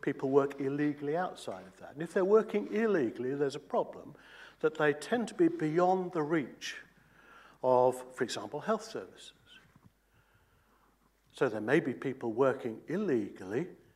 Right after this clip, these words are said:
who are H I V positive in Germany and, as it were, beyond the reach of, of agencies that might be at their disposal otherwise.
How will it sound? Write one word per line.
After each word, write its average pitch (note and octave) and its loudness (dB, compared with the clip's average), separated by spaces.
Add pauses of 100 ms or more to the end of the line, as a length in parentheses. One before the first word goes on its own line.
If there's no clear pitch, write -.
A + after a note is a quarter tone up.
(360)
who C3 0
are B2 0
H A2+ -8
I G#2+ -4
V G#2 -12
positive - -8
in G#2 -10
Germany A2+ -6
and, A#2 -6
as A2 -6
it B2 -8
were, A#2 -6
beyond A#2 -2
the A2+ -6
reach A#2 -10 (400)
of, G#2+ -12
of A2 -10 (640)
agencies A#2 -10
that A#2 -16
might A2+ -8
be A2+ -12
at A2+ -14
their G#2+ -12
disposal G#2+ -12
otherwise. B2 -10